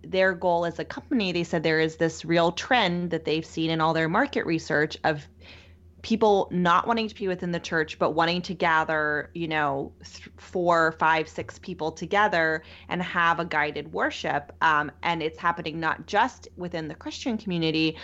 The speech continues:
but also it's very, um, prevalent in the Orthodox Jew community. So it's kind of this thing that's spreading,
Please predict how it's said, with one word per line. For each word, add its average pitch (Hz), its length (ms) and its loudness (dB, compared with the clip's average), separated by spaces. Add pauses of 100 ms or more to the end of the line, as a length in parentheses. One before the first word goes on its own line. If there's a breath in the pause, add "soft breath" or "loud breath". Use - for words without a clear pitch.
(200 loud breath)
but 180 120 4
also 175 460 4
it's - 240 -8 (240)
very, 170 720 4
um, 147 480 0
prevalent 170 360 -6
in 165 120 -4
the 151 80 -2
Orthodox 156 600 0
Jew 160 320 -2
community. 262 680 0 (280 loud breath)
So - 180 4
it's 185 160 4
kind 180 180 0
of 170 80 -2
this 160 160 -2
thing 165 220 2
that's 143 220 0
spreading, 147 680 -2